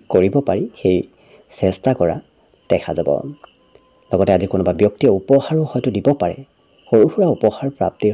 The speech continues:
সম্ভাৱনা দেখা গৈছে। ঘৰত শিশুৰ পৰা আপুনি সহায় লাভ কৰিব। কোনোবা শিশুৱে আপোনাক হয়তো প্ৰয়োজনীয় ক্ষেত্ৰত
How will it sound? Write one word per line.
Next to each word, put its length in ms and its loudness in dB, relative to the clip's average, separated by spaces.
সম্ভাৱনা 640 -2
দেখা 260 0
গৈছে। 300 -4
ঘৰত 360 2
শিশুৰ 380 0
পৰা 260 0
আপুনি 420 0
সহায় 260 0
লাভ 140 -10
কৰিব। 220 -2
কোনোবা 280 -4
শিশুৱে 400 -2
আপোনাক 320 -2
হয়তো 240 0
প্ৰয়োজনীয় 480 0
ক্ষেত্ৰত 400 -2